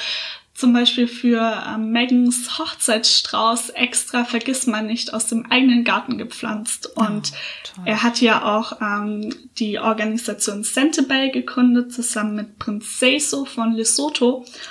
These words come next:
Speaker 1: Und Santebay bedeutet auf Sesotho "Vergiss mich nicht".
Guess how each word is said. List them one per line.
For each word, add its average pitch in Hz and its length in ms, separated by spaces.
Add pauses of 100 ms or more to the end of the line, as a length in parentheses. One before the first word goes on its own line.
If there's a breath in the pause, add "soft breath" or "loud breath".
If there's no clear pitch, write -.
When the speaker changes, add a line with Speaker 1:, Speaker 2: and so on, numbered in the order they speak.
(140 loud breath)
Speaker 1:
Und 233 160
Santebay 240 640
bedeutet 233 760
auf 208 360
Sesotho 240 840
"Vergiss 233 500
mich - 240
nicht". - 340